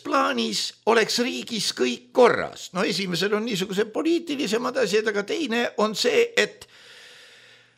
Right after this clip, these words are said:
et naised julgeksid sünnitada ja mitte selles plaanis, mida pakub esimene, et aga me tõstame toetuse kõrgemaks, kui sünnitate, meil on ju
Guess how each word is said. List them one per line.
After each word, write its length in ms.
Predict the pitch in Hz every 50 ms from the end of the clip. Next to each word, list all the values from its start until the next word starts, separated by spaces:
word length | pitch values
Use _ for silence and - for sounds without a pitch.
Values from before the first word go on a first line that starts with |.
| _ -
et 240 | - 156 196 175 175
naised 560 | 202 233 254 262 254 190 233 254 247 247 208
julgeksid 800 | 196 190 185 185 185 175 160 175 185 175 - - 190 202 - -
sünnitada 960 | - - 285 330 277 269 262 254 - - - 254 247 247 240 240 240 240 233 214 185 170 170 160 - - - - - _ _ _ _ _ _ _ _ _ _ _ _ _ _ -
ja 120 | 165 196 208
mitte 300 | 240 254 - - 247 -
selles 440 | - 240 262 254 285 269 233 - - -
plaanis, 480 | - 240 233 226 233 226 226 196 156 165 180
mida 160 | 160 151 147
pakub 320 | 147 151 147 - 165 156 202 247
esimene, 420 | 226 190 233 254 226 208 180 156
et 100 | 143 -
aga 160 | 147 139 147 139
me 100 | 139 139
tõstame 640 | 131 139 147 135 - - - 139 131 131 135 135 123
toetuse 720 | 135 143 143 139 135 127 - - 135 127 - 143 135 123
kõrgemaks, 720 | - 180 196 233 247 262 247 254 - 254 254 262 247 - - -
kui 120 | 294 294 302 -
sünnitate, 640 | - 277 226 226 226 190 - 220 214 220 220 180
meil 220 | 151 147 147 139 139
on 120 | 135 135 135
ju 120 | 135